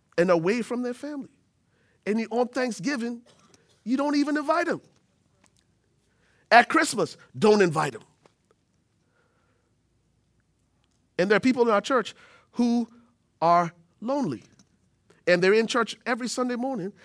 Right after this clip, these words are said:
and nobody will receive them. Just take them out for a cup of coffee.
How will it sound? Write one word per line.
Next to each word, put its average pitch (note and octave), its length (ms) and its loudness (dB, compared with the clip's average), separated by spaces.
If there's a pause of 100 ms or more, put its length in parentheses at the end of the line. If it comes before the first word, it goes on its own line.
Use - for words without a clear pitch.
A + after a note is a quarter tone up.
(200)
and F3 280 -2
nobody F3 600 -4 (340)
will F#3+ 160 -10
receive G3+ 540 -12
them. - 120 -20 (720)
Just - 140 -20
take B3 120 -12
them A#3 120 -8
out A3+ 80 -8
for A3 120 -14
a G3 40 -12
cup - 160 -14
of G3+ 60 -16
coffee. A3 280 -18